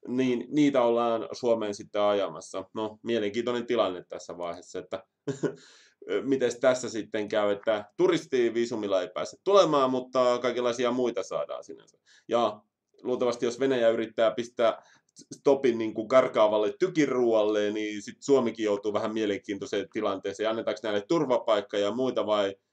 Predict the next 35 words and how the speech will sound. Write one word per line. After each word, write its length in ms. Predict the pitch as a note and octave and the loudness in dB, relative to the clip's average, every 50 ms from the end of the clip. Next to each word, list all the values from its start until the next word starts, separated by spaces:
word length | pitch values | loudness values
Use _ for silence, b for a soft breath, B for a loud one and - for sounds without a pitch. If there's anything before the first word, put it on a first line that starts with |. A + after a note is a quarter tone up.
| _ _ _ - | _ _ _ -10
anne-, 180 | G#2 G#2+ A#2 G#2+ - | -6 -4 -4 -4 -2
laitetaanko 420 | - A2+ A2 A2 G2+ G#2+ G#2+ G#2+ | -2 0 0 0 -2 -2 -4 -4
ne 80 | A2+ G#2+ | -6 -2
takas 300 | G#2 A2+ A2+ A2 G#2 - | -2 -2 0 -2 -4 -4
Venäjälle? 460 | A2+ A2 G#2+ G2+ F#2 E2+ D2+ C#2+ D2+ - - _ _ - _ _ _ - | -4 -2 -2 -2 -4 -4 -6 -8 -10 -14 -16 _ _ -20 _ _ _ -2
Ja 240 | A2+ A#2 A2+ G#2 F#2+ | 2 2 4 2 2
sitten 300 | - B2 - - A2+ A2 | -2 -6 -4 0 2 2
aiheuttamaan 520 | G#2+ A2 A2+ G#2+ - A2+ G#2+ G#2+ G#2 G#2+ | 2 2 0 -2 -4 -4 -2 0 0 2
ongelmia 460 | A2+ A2 G#2+ G#2 G2 G2 G2 F#2+ F#2+ | 2 0 0 -2 -4 -4 -4 -4 -6
siellä. 260 | F#2+ - G2 F2 D#2 B B B B B | -6 -6 -6 -6 -8 B B B B B
Koska 360 | - A#2 - - E3 C3 B2+ | -6 -6 0 4 6 6 6
mä 120 | C3 C#3+ | 6 4
vähän 200 | C#3 E3 E3 D3 | 2 4 4 4
epäilen, 360 | C#3+ C#3+ C#3+ D3 C3 A#2 A2+ A2 | 4 4 4 2 2 4 2 0
että 140 | G#2 - | 0 -4
niistä 280 | A2+ A2 A2 - - A#2 | -4 -6 -6 -4 0 0
ei 80 | A2+ A2+ | 2 2
oikein 320 | A2+ A2 - A2+ G#2+ - | 2 0 -2 -6 -8 -6
kunnon 300 | - A#2+ A#2 A#2 A2 G2+ - | -4 -4 -4 -2 -4 -4 -6
tykiruokaa 640 | A#2+ A2 G#2+ G#2+ G2+ G2+ G2 F#2+ F#2 - F#2+ F#2+ F#2 | -8 -4 -2 -2 0 0 0 -2 0 0 0 -2 0
saa. 220 | - - G2 F#2+ | 0 -2 -2 -2
Tai 120 | - A2+ | 0 -2
no, 100 | A#2+ B2 | -2 -2
itse 160 | B2 B2 - A#2+ | -2 -4 -6 -6
asiassa 140 | A#2 B2+ | -4 0
varmaan 280 | A#2 A#2 A2 A#2 A2+ A2 | 0 0 0 0 -2 -2
saadaankin, 460 | - B2 A#2+ A2 G#2 G2 - - G2+ | 0 2 2 2 2 2 0 -2 -6
mut 120 | G2 F#2+ G#2+ | -8 -6 -4
ne 60 | G#2 | -2
ei, 140 | G#2 G2+ - - | -2 -4 -2 0
taistelevaa 580 | C3 A#2 A2+ - - G#2 G2+ G2 G2 F#2+ F#2 | 0 0 0 0 -2 -4 -2 0 0 0 0
voimaa 360 | F#2 G2+ G2 F#2+ F#2+ F#2+ F#2 F2+ | 0 -2 -2 -2 -2 -4 -6 -6
ei 60 | F2+ | -6
saa. 280 | - - A#2+ A2 G2+ | -4 -2 0 0 0
Niin 140 | G2 G2+ G2 | -2 -6 -8